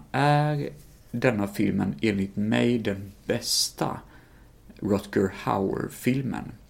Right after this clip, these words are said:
Då pratar vi inte om den bästa filmen, vi pratar om den bästa Rutger Hauer-filmen.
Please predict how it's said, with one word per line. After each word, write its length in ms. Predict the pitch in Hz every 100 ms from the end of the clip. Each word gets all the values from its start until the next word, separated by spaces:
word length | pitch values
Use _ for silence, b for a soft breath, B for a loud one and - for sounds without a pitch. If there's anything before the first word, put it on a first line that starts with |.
| - - - -
Då 120 | - 110
pratar 280 | 170 156
vi 60 | 143
inte 140 | 123
om 80 | 101
den 220 | 92 92 -
bästa 380 | 113 - - 92
filmen, 420 | - 127 131 -
vi 60 | 98
pratar 280 | - 104 98
om 60 |
den 160 | 95 95
bästa 400 | 110 - - 101 B B B - -
Rutger 760 | 101 98 - - - - 101 B B B -
Hauer-filmen. 1160 | - 117 98 - - - - 123 123 - -